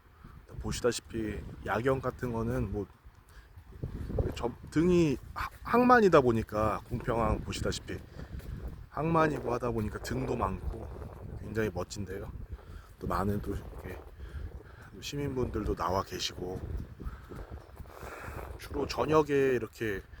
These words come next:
밀물, 썰물, 이게 간조와 만조 차이가 크기 때문에 서해는, 특히 이제는 궁평항, 궁평항은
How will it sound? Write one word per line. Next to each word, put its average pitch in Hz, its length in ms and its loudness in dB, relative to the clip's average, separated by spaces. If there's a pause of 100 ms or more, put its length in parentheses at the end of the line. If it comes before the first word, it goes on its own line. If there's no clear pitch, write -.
(420)
밀물, 147 800 8 (160)
썰물, 156 540 4
이게 107 120 -6
간조와 127 560 8
만조 104 300 2
차이가 117 300 2
크기 185 260 2
때문에 110 400 0
서해는, 117 480 4 (960)
특히 - 480 0
이제는 107 460 4 (440)
궁평항, 127 760 8 (420)
궁평항은 127 640 6